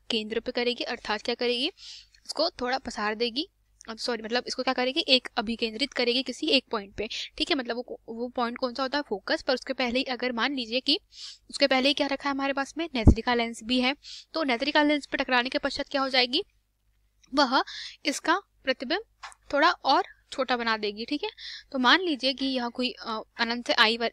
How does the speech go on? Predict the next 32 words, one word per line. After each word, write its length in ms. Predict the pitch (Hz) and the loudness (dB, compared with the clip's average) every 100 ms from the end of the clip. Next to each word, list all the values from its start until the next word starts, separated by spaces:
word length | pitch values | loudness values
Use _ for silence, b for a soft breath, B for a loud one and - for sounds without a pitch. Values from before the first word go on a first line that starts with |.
| - | 0
आने 240 | 214 214 | -2 0
वाली 180 | 226 226 | -2 -2
जो 100 | 226 | -2
किरणें 340 | 233 214 220 233 | -4 -4 -4 -4
थी, 140 | 214 | -2
प्रकाश 380 | 254 233 202 - | -2 -2 -2 -2
किरणें 300 | 233 220 220 | -6 -6 -4
थी, 120 | 302 - B B B B 226 | -4 -4 B B B B -6
वह 260 | 233 320 - _ _ _ | 0 0 0 _ _ _
अभिलं-, 500 | 233 233 240 247 - | -4 0 0 -2 -6
अ, 260 | - 220 233 - | -4 -4 -6 -8
अभी, 320 | 226 220 226 | -8 -4 -4
अ, 180 | - 233 | -4 -8
सॉरी, 380 | 240 220 220 - - - | -6 -4 -6 -8 -14 -6
वह 80 | 240 | -6
किस 200 | 247 - | -6 -4
पे, 180 | 330 359 | -2 2
नेत्रिका 440 | 254 240 269 294 | 2 2 0 0
लेंस 220 | 226 220 | 0 -4
पर 160 | - 247 | -6 -2
आई 200 | 220 302 - B B B 269 | 0 -2 -6 B B B 0
और 160 | 320 - _ _ _ _ _ - | 0 -2 _ _ _ _ _ -12
यह 260 | 233 247 302 | -4 -2 -2
कुछ 300 | - 339 - | -2 -6 -4
नेत्रिका 420 | 254 233 240 247 | -4 -2 0 2
लेंस 200 | 233 233 311 | 0 0 -4
ने 60 | |
कुछ 180 | 349 - | -4 -4
उसको 280 | 262 - 294 | -6 -6 -4
इस 140 | 277 | -4
तरीके 320 | - 226 226 | -2 0 0
से 140 | 240 | -4